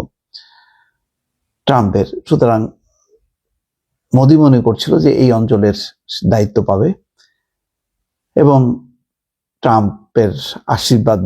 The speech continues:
নিয়ে বা সহযোগিতা নিয়ে সে কর্তৃত্ব খাটাবে। কিন্তু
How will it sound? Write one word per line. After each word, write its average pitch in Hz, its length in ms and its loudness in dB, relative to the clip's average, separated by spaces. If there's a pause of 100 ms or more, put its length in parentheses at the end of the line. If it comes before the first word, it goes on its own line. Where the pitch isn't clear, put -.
নিয়ে 104 180 2 (500)
বা 104 100 0 (180)
সহযোগিতা 104 600 -2
নিয়ে - 160 2 (160)
সে - 180 -4
কর্তৃত্ব - 380 -6 (200)
খাটাবে। - 340 -4
কিন্তু 101 200 -2